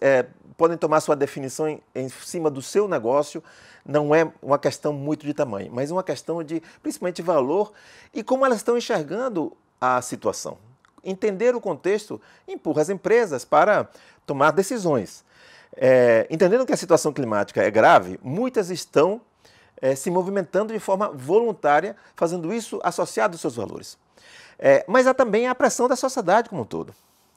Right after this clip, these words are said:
É, a, a sociedade, nós vemos todos os dias, é, muitos movimentos acontecendo, é, de N G Os, de, de, de O N Gs, né? De, de, de, é, o, o sistema financeiro, agora,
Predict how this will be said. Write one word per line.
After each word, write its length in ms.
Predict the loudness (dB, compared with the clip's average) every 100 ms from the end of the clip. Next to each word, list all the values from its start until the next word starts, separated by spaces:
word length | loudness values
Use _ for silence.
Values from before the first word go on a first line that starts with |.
| _ -20 -20 -14
É, 420 | 0 4 6 4 4
a, 220 | 4 4 2
a 60 |
sociedade, 480 | -2 0 6 6 6
nós 200 | -2 -2
vemos 200 | -2 0
todos 200 | 0 0
os 100 | -2
dias, 340 | -2 -2 -4 -4 -4
é, 240 | 0 0
muitos 420 | -2 -8 -6 -6 -4
movimentos 460 | -4 -2 -4 -4
acontecendo, 680 | -6 -8 -8 -8 -6 -6 -8 -12 -20 -20 -4
é, 300 | 2 2 0 -4 -20 -20 _ _ -20
de 380 | -8 -2 -2 2
N 180 | 2
G 180 | 2 2
Os, 420 | 4 4 4 2
de, 100 | -2
de, 240 | -4 -4 -2
de 100 | 2
O 120 | 2
N 120 | 2
Gs, 380 | 2 4 6 6
né? 200 | 2 -2 -4 -20 -20
De, 380 | -8 -2 0 -2
de, 540 | -6 -4 -2 -2 -2
de, 580 | -6 -8 -4 -2 -2 -4 -8 -20 _
é, 680 | 2 6 6 6 4 2 -2 -6 -4
o, 400 | -4 -4 -6 -8
o 60 | -8
sistema 300 | 0 2 4
financeiro, 600 | 2 2 8 8 8 2 -6 -2
agora, 540 | 0 6 6 6 4